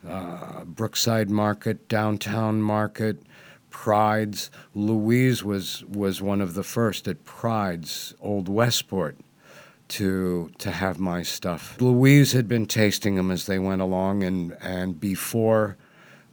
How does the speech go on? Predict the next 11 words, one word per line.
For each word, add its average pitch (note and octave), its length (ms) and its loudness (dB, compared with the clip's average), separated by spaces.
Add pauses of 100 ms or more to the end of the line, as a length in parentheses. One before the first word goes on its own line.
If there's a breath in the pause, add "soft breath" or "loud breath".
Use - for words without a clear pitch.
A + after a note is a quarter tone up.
before A2+ 480 2
they G#2+ 140 4
were G#2 200 2
on G2+ 200 2
the G2 60 2
market, A#2 540 2
she - 300 0
said, G#2 360 -4 (180)
"I C3 280 2
want A#2+ 480 -2
these" C2 600 -10